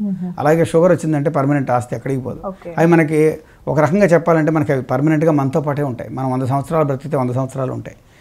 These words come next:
Speaker 2: కాబట్టి వాటికి పోవటం అంటూ ఏమీ లేదు. ఒకసారి నీకు వచ్చింది అంటే వాడిని కంట్రోల్లో పెట్టుకుంటాం మనం మందులు వాడటం ద్వారా.
Speaker 1: మ్మ్.
Speaker 2: కొద్ది రోజులు వాడుకుని డాక్టర్ని కన్సల్ట్ అవ్వకుండా వాళ్ళకి వాళ్ళే టెస్ట్ చేసుకుని, "ఓకే, నాకు కొలెస్ట్రాల్ ఇంతకుముందు ఉంది, ఇప్పుడు పోయింది," వాళ్ళే మానేస్తారు టాబ్లెట్స్.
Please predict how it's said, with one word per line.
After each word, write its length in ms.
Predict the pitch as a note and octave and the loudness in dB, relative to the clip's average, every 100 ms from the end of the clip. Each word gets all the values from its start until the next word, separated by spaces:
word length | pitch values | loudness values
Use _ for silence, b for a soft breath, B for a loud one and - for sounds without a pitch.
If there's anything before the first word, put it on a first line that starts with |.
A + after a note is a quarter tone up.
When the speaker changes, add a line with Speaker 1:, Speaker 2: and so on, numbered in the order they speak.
| b b - | b b 4
Speaker 2:
కాబట్టి 180 | F#3 | 6
వాటికి 220 | F3+ E3 D#3 | 6 4 6
పోవటం 320 | F#3 A#3+ B3 | 8 8 8
అంటూ 180 | A3+ G#3+ | 6 6
ఏమీ 200 | F3+ E3+ | 6 4
లేదు. 260 | C#3+ G2+ - _ _ b b b - | 2 0 -12 _ _ b b b -14
ఒకసారి 260 | B2+ F#3+ | 0 2
నీకు 140 | G#3 D3+ | 4 4
వచ్చింది 320 | D3 A3 G#3+ | 4 4 4
అంటే 160 | F#3+ B3+ | 6 6
వాడిని 160 | A3+ | 4
కంట్రోల్లో 420 | - F#3+ G#3 B3 | 4 4 6 6
పెట్టుకుంటాం 440 | F#3+ E3 E3 C#3 C3+ | 6 4 0 -2 -2
మనం 160 | A#2+ | 0
మందులు 240 | B2 C3+ D3 | 0 2 2
వాడటం 360 | B2 A2 A2 | 2 0 -6
ద్వారా. 140 | A#2 G3 | -8 -8
Speaker 1:
మ్మ్. 400 | F#3 - - - | -10 -16 -8 2
Speaker 2:
కొద్ది 180 | F#3 G3 | 6 10
రోజులు 200 | B3+ A#3 | 10 10
వాడుకుని 500 | G3+ G3+ G3 F#3 F#3 - | 6 6 0 -2 -4 -8
డాక్టర్ని 420 | D3 D#3+ - G3+ | 0 0 2 -2
కన్సల్ట్ 360 | F3+ D#3+ E3+ D3+ | 2 2 2 4
అవ్వకుండా 380 | D3 C#3 C#3 C#3+ | 2 2 -2 2
వాళ్ళకి 280 | C3+ D3 C#3 | 4 4 4
వాళ్ళే 240 | D3 F3 | 4 4
టెస్ట్ 340 | D3+ - - | 2 -2 0
చేసుకుని, 420 | D3+ A#2+ - B2 - B B - | -2 -2 -6 -6 -8 B B 2
"ఓకే, 140 | F3 | 6
నాకు 200 | F3 C#3+ | 6 6
కొలెస్ట్రాల్ 380 | D#3 E3 - F3 | 4 2 4 2
ఇంతకుముందు 280 | D3+ D3+ D#3+ | 4 2 2
ఉంది, 100 | F3+ | 2
ఇప్పుడు 140 | D3 | 0
పోయింది," 440 | A#2 C3+ B2+ A2+ - - | 0 2 2 -2 -8 0
వాళ్ళే 180 | E3 F#3+ | 4 6
మానేస్తారు 440 | E3+ E3 - C#3 | 6 2 0 -4
టాబ్లెట్స్. 340 | A#2+ A2+ A2 | -4 -6 -8